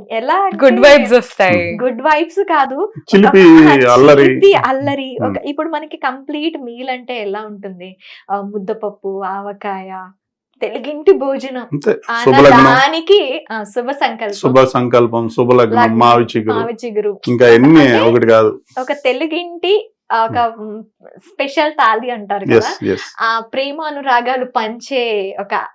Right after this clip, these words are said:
Speaker 1: ఆ, మమత
Speaker 3: మ్మ్.
Speaker 1: ఎలా ఉంటుందో ఆమెని గారిని
Speaker 3: ఎస్.
Speaker 1: చ-, ఆ, చూస్తే అబ్బో అందగత్తే అనే కన్నా కూడా, అబ్బా మన ఇంటి పక్కన,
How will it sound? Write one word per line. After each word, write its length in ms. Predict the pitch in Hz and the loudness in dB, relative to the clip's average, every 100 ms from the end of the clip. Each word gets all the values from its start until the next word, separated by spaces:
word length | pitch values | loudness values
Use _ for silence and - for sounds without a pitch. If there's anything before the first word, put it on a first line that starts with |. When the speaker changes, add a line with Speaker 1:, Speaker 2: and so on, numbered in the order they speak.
| 208 | -10
Speaker 1:
ఆ, 260 | 202 185 | -8 -8
మమత 500 | 180 180 208 269 285 | -10 -10 -6 -6 -4
Speaker 3:
మ్మ్. 380 | 262 - - - | -6 -6 -6 -2
Speaker 1:
ఎలా 260 | - 247 285 | 0 -2 -4
ఉంటుందో 300 | 262 247 302 | -8 -12 -12
ఆమెని 420 | 339 277 339 381 | -10 -10 -6 -4
గారిని 420 | 339 277 240 - _ _ - 107 | -4 -4 -8 -12 _ _ -8 -8
Speaker 3:
ఎస్. 240 | - - _ _ _ _ _ _ - - | -8 -16 _ _ _ _ _ _ -20 -20
Speaker 1:
చ-, 200 | - - - | -18 -14 -6
ఆ, 120 | 254 269 294 | -4 -2 -2
చూస్తే 300 | 330 320 349 | -4 -4 -8
అబ్బో 640 | - 254 247 403 349 - 240 | -4 -2 6 8 8 4 -4
అందగత్తే 800 | 247 302 311 311 311 302 294 _ _ _ | -4 0 0 0 0 -2 -2 _ _ _
అనే 320 | 240 320 359 359 | -6 0 0 2
కన్నా 280 | 285 269 285 | -2 -2 -6
కూడా, 280 | 269 254 320 - _ _ | -4 -4 -6 -10 _ _
అబ్బా 320 | 185 _ 220 214 _ _ _ _ | -20 _ -18 -16 _ _ _ _
మన 240 | 233 254 359 | -8 -4 -4
ఇంటి 240 | 415 427 302 | -2 0 0
పక్కన, 500 | 254 494 554 415 | 0 0 2 2